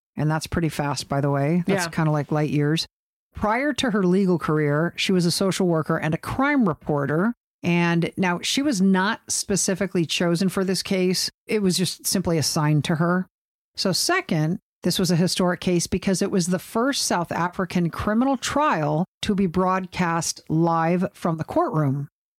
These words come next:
Speaker 1: Now, this was a big deal. And one of the things I read, Kath, was that the judge thought it was a good idea to broadcast the trial because many people had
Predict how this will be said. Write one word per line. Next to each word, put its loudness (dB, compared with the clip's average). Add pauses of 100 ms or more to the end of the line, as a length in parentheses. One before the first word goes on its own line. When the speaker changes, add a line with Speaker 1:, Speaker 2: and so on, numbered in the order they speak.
(140)
Speaker 1:
Now, 0
this 0
was 0
a 0
big -2
deal. 0 (200)
And 4
one 2
of -2
the -2
things 0
I 2
read, 0
Kath, 0
was 0
that 0
the 0
judge 0
thought -2
it 0
was 2
a 0
good 0
idea 0
to -2
broadcast -2
the -2
trial 0 (180)
because 0
many 2
people 0
had 0